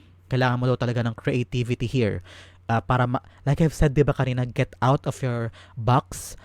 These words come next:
Kung nakakulong ka sa box, sa to, traditional box, get out of that. Think outside the box so that magkaroon ka ng ibang ways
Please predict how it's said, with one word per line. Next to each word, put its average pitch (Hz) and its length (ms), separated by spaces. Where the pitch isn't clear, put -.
Kung 131 160
nakakulong 139 400
ka 135 80
sa 123 160
box, - 320
sa 131 80
to, 135 80
traditional 123 480
box, 120 400
get 127 240
out 131 240
of 117 160
that. 131 160
Think 156 400
outside 135 400
the 120 80
box - 400
so 131 160
that 123 160
magkaroon 120 400
ka 123 80
ng 120 160
ibang 117 320
ways 110 400